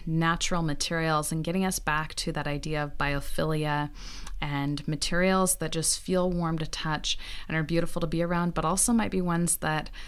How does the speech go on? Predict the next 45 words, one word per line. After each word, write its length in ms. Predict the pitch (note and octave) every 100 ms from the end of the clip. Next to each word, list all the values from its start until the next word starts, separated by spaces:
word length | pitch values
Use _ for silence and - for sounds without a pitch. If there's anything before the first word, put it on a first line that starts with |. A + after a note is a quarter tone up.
| - -
viruses 500 | E3+ F3+ F3 F3 D#3+
live 300 | D3+ E3 A3
on. 400 | G3 C#2+ - D#3 - - -
And 260 | E3+ D#3+ D#3+
I'm, 340 | D#3 D#3+ D#3 - - F3+ -
you 100 | F#3
know, 100 | F3+
I 100 | E3
know 180 | F3+ G3
that 160 | F#3+ F#3
this 200 | F3 -
is 60 |
something 340 | - E3+ E3 D#3+
you 100 | D#3
guys 180 | D3+
are 40 | D#3
currently 360 | - D#3 G#2+
studying, 580 | C#3 - D#3+ D#3 D3+ D3+
so 180 | D3 -
I'm 300 | D#3 D#3 D#3
really 340 | D#3+ F#3 F#3+
excited 400 | F3+ - D#3+ C#3+
to 60 | C#3
continue 460 | - D3 - D3+ C#3+
to 80 |
track 440 | C#3 - C#3 D3 -
that 240 | C#3+ C#3
and 240 | - D3 D3
watch, 420 | C#3+ D#3 - - - - - -
um, 320 | C3+ C#3+ D3+
where 180 | D#3 D3
this 240 | C#3+ -
research 520 | D#3 D3 C#3 - -
goes. 400 | - D#3 C3+ C#3+
I 100 | C#3+
think 180 | C#3+ D3+
it's 120 | D3
such 220 | - E3+ -
a 60 |
wonderful 400 | D#3 C#3+ C#3 C#3+
opportunity, 640 | C3+ - C#3 D#3 D3+ C#3+ C#3+
and 140 | D3
it's 160 | D3+ -
just 320 | E3 D#3 -
what 280 | D#3 C#3+